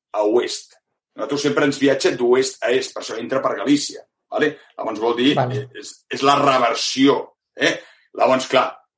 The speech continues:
Speaker 1: eh, tècnicament no, no és que vingui una baixa, ve la massa. Al propi mar Mediterrani, per l'acumulació, quan hi ha molt de fred, es poden formar baixes. Vale? Llavors, s'ha, s'ha de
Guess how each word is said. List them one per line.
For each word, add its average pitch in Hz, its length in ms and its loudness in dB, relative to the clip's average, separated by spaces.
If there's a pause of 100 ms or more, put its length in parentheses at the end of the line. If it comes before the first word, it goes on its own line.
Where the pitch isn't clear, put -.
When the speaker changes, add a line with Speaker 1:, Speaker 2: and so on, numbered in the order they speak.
Speaker 1:
eh, 92 220 -6
tècnicament 131 720 0
no, 120 180 -6
no 127 140 -2
és 131 120 -4
que 127 120 -2
vingui 123 240 -2
una 117 120 2
baixa, 107 260 0
ve 107 100 -4
la 117 120 -2
massa. 113 360 -6 (420)
Al 101 180 -6
propi 143 340 4
mar 135 280 4
Mediterrani, 127 600 2
per 107 180 -4
l'acumulació, 110 600 -4
quan 113 180 -4
hi 131 60 4
ha 139 40 4
molt 160 200 4
de 135 80 2
fred, 139 320 0 (400)
es - 100 -16
poden 131 300 0
formar 117 400 2
baixes. - 480 -6 (240)
Vale? 143 380 -2
Llavors, 101 400 -8
s'ha, 113 240 -4 (560)
s'ha - 200 -2
de 123 140 4